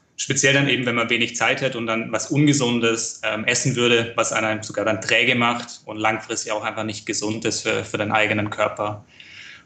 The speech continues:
Und, ähm, ja, das, jetzt habe ich die Frage.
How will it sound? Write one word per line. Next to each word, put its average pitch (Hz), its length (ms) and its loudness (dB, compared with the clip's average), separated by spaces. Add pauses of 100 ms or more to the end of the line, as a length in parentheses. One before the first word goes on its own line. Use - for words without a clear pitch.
Und, 123 960 2
ähm, 117 720 0 (840)
ja, 135 480 0 (120)
das, 127 120 -6
jetzt - 1400 -20
habe 113 60 -4
ich 107 60 -10
die 110 80 -18
Frage. 107 500 -6